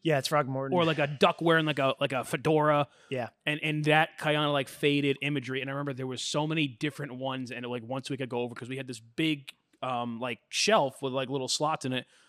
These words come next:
Speaker 2: where we put all the pipe tobacco, and I had to go and 'cause people would touch and then put it not back in the right place, and I had to keep that thing organized. It was
Speaker 1: Yeah.
Speaker 2: a nightmare.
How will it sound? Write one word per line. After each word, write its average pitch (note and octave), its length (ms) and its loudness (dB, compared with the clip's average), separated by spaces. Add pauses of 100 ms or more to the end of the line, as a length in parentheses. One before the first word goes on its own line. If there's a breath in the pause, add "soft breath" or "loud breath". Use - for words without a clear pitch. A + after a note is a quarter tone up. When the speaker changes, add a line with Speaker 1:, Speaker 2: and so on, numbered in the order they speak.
(120 soft breath)
Speaker 2:
where C3 100 -4
we B2+ 40 -4
put C3+ 160 -6
all C3+ 140 2
the C3 80 -2
pipe E3 220 0
tobacco, A2+ 460 -6
and C3 100 -8
I C3 40 -6
had C3 60 -6
to B2+ 60 -6
go B2+ 200 0
and B2+ 120 -10 (100)
'cause - 160 -20
people B2 280 -8
would G2+ 220 -20
touch D#3 300 -2
and A#2+ 80 -8
then A#2 140 -10
put C3+ 160 -10
it A#2 120 -12 (140)
not C3 300 -6 (180)
back C3 220 -4
in C#3 40 -8
the C3+ 60 -6
right B2 160 -4
place, C3 320 -4
and G#2+ 120 -10
I A#2 120 -10
had A#2 120 -8
to B2 60 -8
keep - 180 -12
that B2 140 -8
thing A#2 120 -12
organized. A#2 480 -8
It - 20 -4
was - 0 -
Speaker 1:
Yeah. G#2+ 240 -6
Speaker 2:
a - 20 -12
nightmare. G#2+ 460 -14